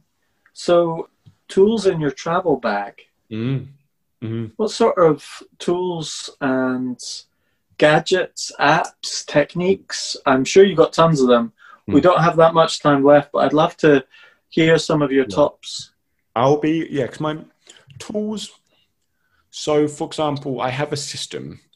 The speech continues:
Speaker 2: now. I have, for example, write-, uh, writing. This is, this won't be very, very, um, like, you can't model this very much. But for example, with writing my book, the only reason I finished it because I had a person extremely passionate about helping me,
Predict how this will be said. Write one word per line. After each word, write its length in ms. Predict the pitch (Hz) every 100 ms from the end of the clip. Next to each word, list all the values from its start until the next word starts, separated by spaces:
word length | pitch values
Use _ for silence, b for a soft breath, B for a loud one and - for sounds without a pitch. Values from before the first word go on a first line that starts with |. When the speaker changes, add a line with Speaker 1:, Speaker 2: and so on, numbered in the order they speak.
| b b b _
Speaker 2:
now. 240 | 113 107 101
I 160 | 101
have, 220 | 110 127 - - 110
for 80 | 120
example, 340 | - 117 110
write-, 300 | 117 123 123 - - -
uh, 120 | - 101 - _ _
writing. 460 | 110 120 123 127 120
This 160 | 110
is, 160 | 110 107
this 260 | 113 110 -
won't 240 | 123 -
be 320 | 117 117 110 b b b b _
very, 420 | - 110 110 120 113
very, 340 | 110 104 101
um, 380 | 95 98 101 - _ _ 87
like, 220 | 117 110 - _ 123
you 200 | 127 123
can't 220 | 127 113
model 180 | 123 113
this 160 | 95
very 200 | - 87 87
much. 280 | 85 - -
But 120 | 104
for 80 | -
example, 360 | 113 113 104 113
with 180 | 104 104
writing 260 | 120 -
my 120 | 120
book, 300 | - 92 -
the 80 | -
only 120 | 113
reason 260 | 127 131 123
I 60 | 104
finished 380 | - 131 113
it 100 | 90
because 160 | - 98
I 80 | 92
had 100 | 113
a 40 |
person 540 | 98 110 104 - 107 - b b b b
extremely 600 | - - - 214 226 202
passionate 500 | - 143 135 143 -
about 300 | 110 117 -
helping 420 | 107 143 139 107
me, 340 | 85 67 127